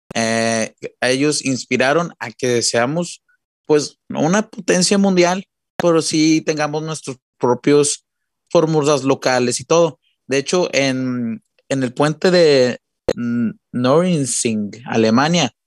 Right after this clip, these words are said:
eh, si mal no me acuerdo, donde se fa-, fa-, donde falleció por un accidente Pedro Rodríguez, hay una placa conmemorativa con su nombre, y también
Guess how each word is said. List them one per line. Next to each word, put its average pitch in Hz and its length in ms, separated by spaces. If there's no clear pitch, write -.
eh, 117 440
si 113 180
mal 120 180
no 147 100
me 151 80
acuerdo, 147 420
donde 120 260
se 110 760
fa-, 117 320
fa-, - 160
donde 117 280
falleció 127 580
por 131 140
un 135 60
accidente 127 540
Pedro 127 240
Rodríguez, 135 420
hay 123 140
una 160 200
placa 165 320
conmemorativa 147 760
con 147 120
su 139 120
nombre, 147 380
y 120 100
también 131 580